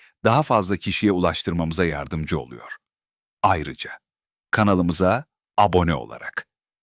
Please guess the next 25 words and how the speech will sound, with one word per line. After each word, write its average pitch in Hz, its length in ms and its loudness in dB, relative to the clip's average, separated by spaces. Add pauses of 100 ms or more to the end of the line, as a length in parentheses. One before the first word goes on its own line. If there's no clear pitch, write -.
(300)
yaşlılıkta 110 640 4
sağlıklı, 76 600 -4 (500)
enerjik 101 520 2
ve 98 80 4
mutlu 82 360 0
bir 139 60 4
yaşam 104 340 4
sürmeniz 90 460 0
için 87 200 -4
hazırladığımız 87 720 0 (420)
diğer 143 280 6
faydalı 92 420 0
ipuçlarından 87 840 -2 (360)
ve 90 160 2
bilgilerden 85 680 0
de 82 100 -2 (120)
anında 82 480 0
haberdar 80 420 -2
olabilirsiniz. 82 800 -4 (760)
Bildirim 131 440 6
zilini 104 400 4
de 90 80 4
açmayı 90 360 0
unutmayın 90 480 2
ki 85 280 2